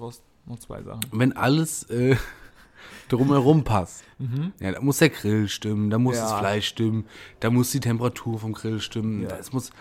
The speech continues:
Speaker 2: so.
Speaker 1: Vor allem kein
Speaker 2: Mir hängen die Leibniz-Käse <laughs> so im Rachen drin, ich kann kein normalen
Speaker 1: Nee,
Speaker 2: Satz.
Speaker 1: also nicht, willst
Speaker 2: Nee,
Speaker 1: du
Speaker 2: sind
Speaker 1: was
Speaker 2: schon
Speaker 1: zu
Speaker 2: weg.
Speaker 1: trinken?
Speaker 2: Sind schon weg. Ich hab, ich, du musst die ganze Zeit schon trinken, deswegen.
Speaker 1: Ja.
Speaker 2: Aber auf jeden Fall auf Platz eins.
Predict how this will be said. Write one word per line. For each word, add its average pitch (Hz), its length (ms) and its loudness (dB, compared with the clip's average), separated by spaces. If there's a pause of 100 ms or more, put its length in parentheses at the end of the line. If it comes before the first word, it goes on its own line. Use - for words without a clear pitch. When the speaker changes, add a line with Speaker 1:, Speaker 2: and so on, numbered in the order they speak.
(280)
Speaker 2:
so. - 220 -10 (440)
Speaker 1:
Vor 76 120 -12
allem 117 160 -8
kein 101 220 -8 (540)
Speaker 2:
Mir 117 140 0
hängen 131 220 -2
die 131 80 0
Leibniz-Käse - 1000 -2
<laughs> 127 100 0
so 135 160 2
im 143 200 -2 (140)
Rachen 127 320 -2
drin, 123 140 0
ich 120 120 -12
kann 127 200 2
kein 147 260 -2 (800)
normalen 123 380 2
Speaker 1:
Nee, 120 60 -2
Speaker 2:
Satz. 135 120 0
Speaker 1:
also 131 160 -10
nicht, 139 180 -10
willst 131 80 -12
Speaker 2:
Nee, 131 60 -2
Speaker 1:
du 110 60 -2
Speaker 2:
sind 127 100 0
Speaker 1:
was 123 80 2
Speaker 2:
schon 90 160 -6
Speaker 1:
zu 87 60 -6
Speaker 2:
weg. 90 120 -2
Speaker 1:
trinken? 107 200 -12
Speaker 2:
Sind 101 160 -4
schon 92 140 -8
weg. 80 140 -4
Ich - 120 -6
hab, 113 80 -4 (100)
ich, - 260 -14
du 120 120 -14
musst 143 220 -6
die 120 60 0
ganze 123 240 2
Zeit 127 120 -2
schon 110 120 -2
trinken, 117 460 -4
deswegen. 107 260 -8
Speaker 1:
Ja. 110 60 -10 (560)
Speaker 2:
Aber 107 220 6
auf - 140 -4
jeden 101 140 2
Fall - 200 -8
auf 127 320 0
Platz 104 300 -2
eins. 87 340 -8